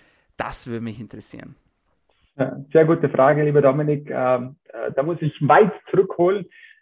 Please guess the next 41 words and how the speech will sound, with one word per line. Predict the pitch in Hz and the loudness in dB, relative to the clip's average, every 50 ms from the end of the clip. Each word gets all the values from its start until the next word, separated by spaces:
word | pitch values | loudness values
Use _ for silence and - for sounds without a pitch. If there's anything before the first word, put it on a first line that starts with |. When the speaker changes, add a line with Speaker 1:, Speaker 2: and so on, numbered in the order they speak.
| _ _ - | _ _ -4
Speaker 2:
Äh, | - 135 | 0 0
das | 147 143 | 2 2
hat | 165 156 147 - - | 2 0 0 0 2
bei | 151 143 | 2 4
mir | 160 165 160 156 | 6 6 6 6
ganz | 156 139 139 - 135 | 6 4 0 0 0
am | 156 135 | 0 0
Anfang, | 143 151 147 - - 151 151 147 | 0 0 -2 -2 -4 -4 -4 -4
äh, | 147 147 139 135 131 | -2 0 0 2 2
begonnen. | 143 139 139 139 143 151 151 147 135 - | 2 2 2 2 2 2 0 -4 -4 -6
Ähm, | - 69 65 - 131 131 127 - - - - _ _ _ _ _ | -8 -8 -8 -6 -6 -8 -8 -8 -10 -14 -16 _ _ _ _ _
ich, | - 143 139 131 131 131 | -2 -2 -2 -2 -2 -4
ähm, | 123 113 120 123 127 123 127 127 127 123 123 - _ _ _ - - _ _ 220 - _ | -8 -6 -6 -4 -4 -2 -4 -4 -6 -8 -12 -14 _ _ _ -20 -20 _ _ -20 -8 _
sagen | - 147 135 | 0 2 2
wir | 135 135 | 2 4
so, | - 151 143 135 | 4 4 4 4
äh, | 139 | 4
als | 139 135 127 123 131 131 - - | 2 2 2 2 0 -2 -2 -2
ich, | 135 131 - - - _ - | -4 -4 -4 -6 -18 _ -14
äh, | 147 123 120 123 123 127 - | -12 -10 -10 -10 -12 -14 -10
ein | - 135 135 | -8 -8 -2
kleiner | - 156 143 147 156 147 | 2 4 4 6 6 4
Junge | 139 135 139 156 170 165 143 | 4 4 2 2 2 2 2
war, | 147 143 143 143 - | 4 2 2 0 -4
zwischen | 143 135 - - 139 135 135 | -8 -8 -6 -6 -6 -4 0
vierzehn, | - 175 175 - 147 147 | 0 0 0 0 -4 -4
fünfzehn. | - 170 180 - - - 196 202 202 196 - _ _ _ _ _ _ _ _ | -4 -4 -6 -6 -6 -2 -2 0 -2 -2 -6 _ _ _ _ _ _ _ _
Ich | - - | -2 4
war | 147 147 147 147 | 6 6 6 8
sehr | 151 156 151 147 | 6 6 4 4
sportbegeistert, | - - 160 160 165 165 156 131 147 147 151 151 - 151 147 - | 2 2 2 2 4 2 2 4 4 4 2 2 -2 -4 -4 -2
hab, | 147 143 139 - - | -4 -4 -4 -4 -4
äh, | - 135 135 127 127 | -4 -2 -2 -2 -2
viel | - 180 156 - | -4 -4 -4 -4
Fußball | 190 196 190 - 170 156 | -4 -6 -4 -2 -4 -4
gespielt, | 147 147 147 - 156 147 151 | -4 -4 -6 -6 -6 -2 0
wollte | 147 143 143 | -2 0 0
unbedingt | 151 147 147 147 143 135 139 - | -2 -2 -2 -2 -2 -4 -6 -8
ein | 135 131 | -10 -8
Fußballprofi | - 180 175 - 156 147 151 156 147 147 147 139 | -6 -6 -6 -2 -4 -2 0 0 0 0 0 -2
werden. | 135 135 131 131 135 139 139 139 | -2 0 0 -2 -2 -6 -8 -10